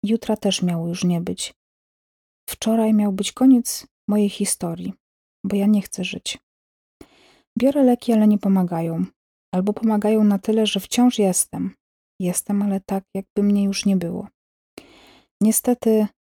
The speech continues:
wciąż jestem. Dziewiątego grudnia miałam urodziny. Przespałam je tak, jak przesypiam wszystkie inne ważne momenty czy święta. Uciekam w sen, wtedy mniej boli.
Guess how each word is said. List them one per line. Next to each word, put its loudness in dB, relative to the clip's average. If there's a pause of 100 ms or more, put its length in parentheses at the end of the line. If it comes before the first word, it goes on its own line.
(240)
wciąż -4
jestem. -8 (1040)
Dziewiątego 0
grudnia 0
miałam 0
urodziny. -4 (800)
Przespałam -2
je -2
tak, -4
jak -4
przesypiam -4
wszystkie -6
inne 0
ważne -2
momenty 0
czy -8
święta. -6 (920)
Uciekam 0
w -2
sen, -2
wtedy -6
mniej 0
boli. -4